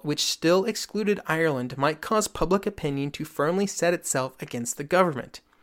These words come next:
This would be the point that Home Rule would begin to be tied to the conscription expansion. It basically was added as bait,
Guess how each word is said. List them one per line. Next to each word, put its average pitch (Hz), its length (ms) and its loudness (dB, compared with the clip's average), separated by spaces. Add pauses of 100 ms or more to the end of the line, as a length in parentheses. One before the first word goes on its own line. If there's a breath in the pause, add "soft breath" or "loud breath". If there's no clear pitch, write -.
(600 loud breath)
This 220 220 4
would 240 140 0
be 233 80 2
the 233 100 2
point 143 440 0
that - 120 -8
Home 233 400 4
Rule 127 240 -2
would 147 160 -2
begin 147 320 -4
to - 60 -2
be 208 100 -6
tied 135 440 -2
to 151 60 -6
the 143 140 -8
conscription - 680 -8
expansion. - 840 -4 (460 loud breath)
It - 240 -4
basically 233 400 4
was 269 240 4
added 147 260 -4
as 151 100 -4
bait, - 480 -6